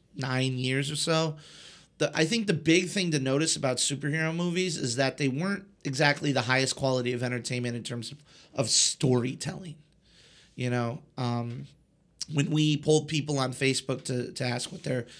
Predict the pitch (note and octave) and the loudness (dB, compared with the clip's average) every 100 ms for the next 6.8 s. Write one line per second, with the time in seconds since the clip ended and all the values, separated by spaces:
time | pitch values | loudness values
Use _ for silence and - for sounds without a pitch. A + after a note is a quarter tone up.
0 | - - - C#3+ B2+ - C3+ C#3+ B2+ B2+ | -20 -20 0 2 2 0 -2 -2 0 0
1 | B2 C3 B2+ B2+ - C#3 B2 B2 B2 - | -2 -2 -4 -4 -4 -4 -2 -4 -8 -10
2 | E3 C3+ A#2+ - - - _ _ - - | -6 -4 -4 -6 -12 -14 _ _ -20 -20
3 | - - - F3 F3+ E3 D#3+ D#3+ D3 D3 | -20 -2 2 4 6 6 8 6 6 4
4 | C#3+ D3 D3+ D3+ D3 C#3 C#3 C#3+ C3 C3+ | 2 4 2 4 4 4 2 0 0 -2
5 | C3+ B2 B2 B2+ C#3 C#3 C#3 B2+ B2+ B2 | 0 0 0 0 0 0 0 -2 -2 -8
6 | - - - - C3+ C3 B2 B2 | -18 -20 -20 0 4 4 4 0